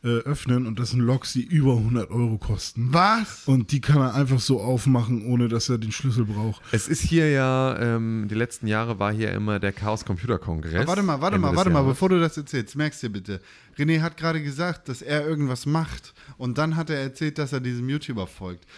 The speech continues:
Speaker 2: Ich möchte, ich will wissen, was René jetzt macht.
Speaker 1: Soll ich das jetzt sagen?
Speaker 2: Ja, oder k-,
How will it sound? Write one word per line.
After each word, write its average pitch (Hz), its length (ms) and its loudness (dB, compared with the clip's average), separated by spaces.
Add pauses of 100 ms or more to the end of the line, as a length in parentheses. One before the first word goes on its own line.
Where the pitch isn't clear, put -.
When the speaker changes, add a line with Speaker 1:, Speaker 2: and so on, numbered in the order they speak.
(180)
Speaker 2:
Ich - 180 -12
möchte, 147 340 -4
ich 123 180 -10
will 151 160 0
wissen, 160 240 -6
was 131 180 -8
René 131 240 -4
jetzt 113 220 -8
macht. 160 260 -6 (2000)
Speaker 1:
Soll 139 140 0
ich 127 60 -2
das 127 180 0
jetzt 117 160 -2
sagen? 156 300 2 (180)
Speaker 2:
Ja, 151 160 2 (300)
oder 165 240 4
k-, 175 180 -2